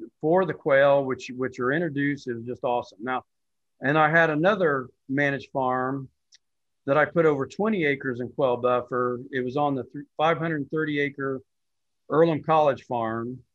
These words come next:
and it was bordered by the Whitewater River and woodlands. It had four smaller fields that we put the entire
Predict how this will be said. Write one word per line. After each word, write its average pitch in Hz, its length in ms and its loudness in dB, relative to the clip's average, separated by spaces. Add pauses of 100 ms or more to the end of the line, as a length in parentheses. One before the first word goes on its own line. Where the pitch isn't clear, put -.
(560)
and 131 120 0
it 170 120 4
was 135 160 -2
bordered 151 320 2
by 143 160 6
the 131 80 -2
Whitewater 143 640 4
River 139 600 0
and 120 340 -8
woodlands. 127 760 -2 (460)
It 131 120 0
had 147 360 4
four 175 260 2
smaller 160 640 -2
fields 156 400 0
that 127 80 -6
we 135 100 -6
put 156 240 -4
the 139 100 -6
entire 139 460 -2